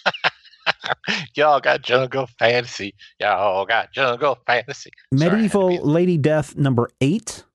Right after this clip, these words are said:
Speaker 2: So if you're looking for some Lady Death, you can get that. Uh, you can get, uh, No Hero number four, Robin Hood Vigilante number four from Zenescope Entertainment, and Zombie Tramp Ongoing number sixty-seven. So there you go. Those are some of the comics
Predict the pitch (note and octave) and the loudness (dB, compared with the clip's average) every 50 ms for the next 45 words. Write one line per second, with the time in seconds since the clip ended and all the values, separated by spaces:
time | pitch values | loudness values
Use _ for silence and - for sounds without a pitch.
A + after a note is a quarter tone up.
0 | _ _ _ _ _ _ _ _ _ _ _ _ _ _ _ _ _ - - A2+ | _ _ _ _ _ _ _ _ _ _ _ _ _ _ _ _ _ -4 -2 0
1 | A2 G#2+ F#2+ A#2 A2+ C3+ C#3+ C3 C#3 - C#3+ B2 - B2+ A#2+ B2 B2 A#2+ A2+ A#2+ | 0 2 2 2 0 0 0 0 0 0 0 0 2 2 2 2 2 2 2 2
2 | A#2+ A#2+ - A2+ G#2 A2 A2+ G2 G#2+ G2+ - D#3+ E3+ F3+ F3 E3+ - - _ _ | 0 0 0 0 0 0 2 0 0 -2 0 0 2 2 0 0 -2 -8 _ _
3 | _ _ _ _ _ _ - G#2+ G#2+ G#2 G#2+ A2 A#2 B2+ C3 - C3 B2 A2 A#2 | _ _ _ _ _ _ -2 0 0 2 2 2 2 0 2 2 0 0 2 2
4 | B2+ B2+ A#2+ - - A#2+ A2 G#2+ G#2+ C3 D#3+ E3+ D3+ - E3+ D#3+ E3 E3 D3+ C#3+ | 2 2 2 2 0 2 2 2 2 2 2 0 0 0 0 2 2 2 2 2
5 | C3+ A2+ G2+ G2 - - - - G#3 B3 A#3+ A3+ A3+ A3+ G#3 - _ _ _ _ | 2 2 0 -2 -4 -6 -6 -2 0 2 2 2 2 2 0 -2 _ _ _ _
6 | _ _ _ - A#2 C#3 D3+ D3+ D3 D3 C#3 A2+ D#3+ D#3 C3+ A#2 C#3 B2 B2+ A#2+ | _ _ _ -2 0 0 2 2 2 2 2 2 2 2 2 2 2 2 2 2
7 | A2+ B2+ D3 E3 - D#3+ C#3+ C#3+ B2+ C3 B2 - - C#3+ C#3 D3 C#3+ C#3+ C#3+ - | 2 2 2 2 2 2 2 2 2 0 0 0 0 0 2 2 2 0 0 2
8 | A#2+ G#2+ G2+ G2+ G2+ G2+ A2+ E3 F#3+ E3+ - - E3+ D#3+ D3 - D3 C#3+ C3+ - | 0 2 2 2 2 2 2 2 0 0 0 0 0 0 2 2 2 0 2 2
9 | D3 C#3 C3 C3 C3 B2+ - _ _ _ _ _ _ _ - A#2 B2 B2 B2 A2 | 2 2 2 2 2 0 -4 _ _ _ _ _ _ _ 0 2 2 2 2 2
10 | G#2 B2+ C#3+ E3 D#3+ D3+ - - G#2+ G2+ F#2+ - - - C#3+ D3+ E3+ F3+ C3 G#2+ | 2 2 2 2 2 0 0 0 0 0 0 -2 -2 -2 0 2 2 2 2 0
11 | F2 D#2+ E2+ F2 F#2+ A2 G#2 G2 G2+ - - - - D#2+ - - - F2 F#2 F#2+ | 0 0 -2 0 0 0 0 0 -2 -4 -4 -6 -8 -10 -10 -8 -4 -2 -2 -2
12 | F#2+ - _ _ _ _ - - - - - A3+ G3 C3 E2 C#2 C#2 C2 - - | -2 -4 _ _ _ _ -16 -14 -6 0 0 2 4 2 2 0 -4 -10 -10 -8
13 | - - C#3+ D#3 F#3 F#3+ F3 F3+ C#3+ A2 F#2+ C3 D#3 E3 D#3+ C#3 - G#3+ A#3 A#3 | -6 -4 -2 -2 -2 0 0 0 0 2 2 0 2 0 0 0 0 0 0 0
14 | G#3+ - F3 D3 B2+ A2+ B2+ - - | 0 0 2 2 2 2 0 -2 -4